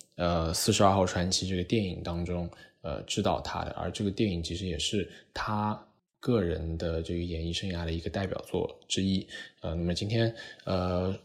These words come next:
我首-，我觉得首先先给大家讲一讲这个电影吧。呃，这个电影其实，呃，剧-，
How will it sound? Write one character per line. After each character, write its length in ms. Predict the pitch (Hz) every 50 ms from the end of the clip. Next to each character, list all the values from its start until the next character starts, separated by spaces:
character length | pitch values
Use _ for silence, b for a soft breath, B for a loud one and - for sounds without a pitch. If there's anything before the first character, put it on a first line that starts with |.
| - -
我 160 | 110 104 95
首-， 300 | - - - - 104 - -
我 120 | 107 104
觉 60 | 104
得 60 | 120
首 200 | 123 - - 95
先 240 | 87 - 147 143 151
先 200 | 147 - 160 156
给 280 | 151 110 95 82 - - B B B B B B
大 120 | - 117 107
家 120 | 117 120
讲 260 | 120 - 98 - -
一 40 | 113
讲 220 | 117 120 98 87
这 120 | 87 - 117
个 80 | 117
电 180 | 113 - 165 147
影 180 | 101 80 76 -
吧。 220 | - - - - - _ _ _
呃， 320 | - 95 92 87 87 90 87
这 120 | - 101
个 60 | 98
电 180 | 101 - 113 107
影 160 | 104 95 95
其 140 | 90 - 98
实， 260 | 95 101 98 98 101 B B B B B B
呃， 200 | - 92 92 90 -
剧-， 260 | - - 139 110